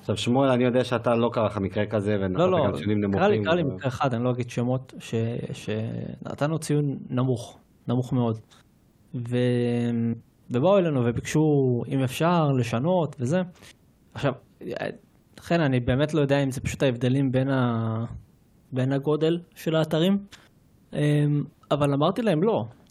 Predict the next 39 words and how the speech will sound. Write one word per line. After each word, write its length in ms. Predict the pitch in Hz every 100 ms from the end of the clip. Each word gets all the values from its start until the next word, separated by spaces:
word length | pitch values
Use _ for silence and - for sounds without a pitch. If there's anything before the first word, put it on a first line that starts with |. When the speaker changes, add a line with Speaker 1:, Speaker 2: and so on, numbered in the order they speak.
| -
Speaker 2:
אמרתי 260 | 120 160 190
להם 160 | 143
שלא, 360 | 131 127 123 175
ובן 220 | 143 123 123
אדם 140 | 139
עבד 200 | 139 139
קשה 220 | 143 -
מאוד 200 | 139 131
על 60 | 131
הביקורת 400 | 120 127 127 123
הזאת, 220 | 123 135
וזה 120 | 123
הציון 220 | 131 135 131
שהוא 140 | 135
רוצה 180 | 123 127
לתת, 300 | 120 110 110
אז 60 |
זה 100 | 113
מה 60 | 135
שאנחנו 240 | 147 147
נותנים. 280 | 160 160 185 107 - - _ _ _ _ -
אמ, 60 | 113 117 117 117 113 - - _ _ _
יכול 220 | - 123 190
להיות 120 | 202
שזה, 280 | 170 127 120 -
ש-, 280 | - 131 -
שיש 220 | 135 131
פה 200 | - 147 - - -
אירוע 280 | - 147 156 165
פריבילגי 580 | 147 135 139 156 151 151
לחלוטין 480 | 127 139 127 147 131
מהצד 260 | 123 131
שלנו, 440 | 131 123 117 117 123 -
אמ, 560 | - 123 123 123 123 120 127 _ _ _ _ -
אבל, 540 | 120 120 117 117 117 -
אבל 220 | 120 127 127
כן, 160 | 220
זאת 120 | 131 -
אומרת, 400 | 123 120 120